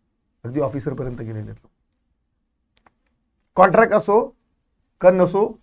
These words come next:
किंवा सरळ सेवेनं असो, तुमच्या दम आहे ना, तर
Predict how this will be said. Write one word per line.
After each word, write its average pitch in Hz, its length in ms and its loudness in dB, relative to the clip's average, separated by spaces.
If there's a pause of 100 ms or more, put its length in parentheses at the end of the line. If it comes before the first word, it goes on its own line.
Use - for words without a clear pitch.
(140)
किंवा 185 180 0
सरळ 196 260 2
सेवेनं 143 360 -2
असो, - 140 -16 (540)
तुमच्या 175 340 0
दम 180 380 4
आहे 185 160 2
ना, 175 140 -6 (400)
तर - 40 -12